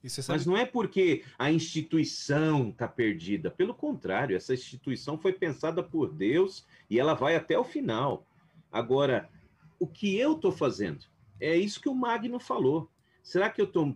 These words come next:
Speaker 2: tão preocupado comigo que eu tô gerando morte ao invés de gerar vida?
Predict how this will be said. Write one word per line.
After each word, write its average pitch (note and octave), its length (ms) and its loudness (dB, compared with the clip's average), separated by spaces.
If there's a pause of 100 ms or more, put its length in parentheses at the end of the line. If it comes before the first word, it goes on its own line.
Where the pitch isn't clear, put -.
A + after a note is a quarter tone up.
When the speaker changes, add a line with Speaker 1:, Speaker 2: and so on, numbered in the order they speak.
Speaker 2:
tão C4 180 0
preocupado E3 580 0
comigo A#2+ 680 -2 (720)
que C#3 80 -2
eu C3 60 0
tô D3+ 180 0
gerando B2+ 440 0
morte C#3 520 -2
ao G#2+ 120 0
invés A2 300 -2
de F#2 80 -14
gerar G2+ 480 -4
vida? C#4+ 400 -6